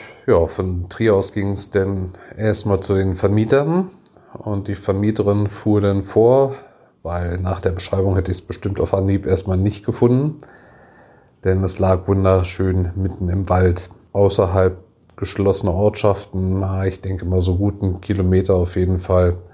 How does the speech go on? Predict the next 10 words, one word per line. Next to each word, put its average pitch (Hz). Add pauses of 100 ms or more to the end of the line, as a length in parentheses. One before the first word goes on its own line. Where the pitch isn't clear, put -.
hatten 104
wir 113
rechts - (160)
und 104
links 104
mindestens 101
Abstand 95 (180)
zu -
anderen 101
Häusern, 90